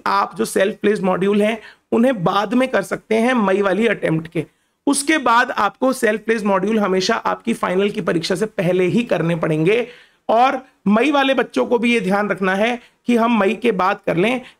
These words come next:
लेकिन मेंबरशिप लेने से पहले पहले हमें सेल्फ प्लेस्ड मॉड्यूल जो भी हमारे लिए लागू है, वो हमें करना पड़ेगा। ये इसलिए इंस्टीट्यूट ने थोड़ी सी छूट दी है, थोड़ी सी रियायत दी है, ताकि टाइम जो है, वो बच्चों का ज्यादा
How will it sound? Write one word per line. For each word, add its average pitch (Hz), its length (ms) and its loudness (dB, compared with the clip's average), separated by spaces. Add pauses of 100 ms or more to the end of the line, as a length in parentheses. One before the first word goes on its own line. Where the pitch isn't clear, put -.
लेकिन 233 300 0
मेंबरशिप 202 640 0
लेने 185 240 2
से 202 140 -4
पहले 196 380 0
पहले 190 380 0 (260)
हमें 226 240 0
सेल्फ 208 380 -2
प्लेस्ड 196 260 0
मॉड्यूल 175 480 0 (320)
जो 240 180 2
भी 285 160 2
हमारे 208 400 0
लिए 214 140 2
लागू 190 420 2
है, 202 220 -2 (300)
वो 262 200 2
हमें 202 360 0 (340)
करना 190 440 2 (260)
पड़ेगा। 160 520 -2 (260)
ये 262 140 2
इसलिए 269 360 0
इंस्टीट्यूट 226 520 -2
ने 233 80 2
थोड़ी 220 220 0
सी 208 140 -2
छूट 202 240 0
दी 170 140 2
है, 190 80 2
थोड़ी 185 200 0
सी 185 80 2
रियायत 180 300 0
दी 180 120 0
है, 202 180 0 (220)
ताकि 208 260 -4
टाइम 214 460 -2
जो 190 100 2
है, 190 260 2
वो 185 140 -2
बच्चों 180 340 0
का 196 120 -2
ज्यादा 185 420 -2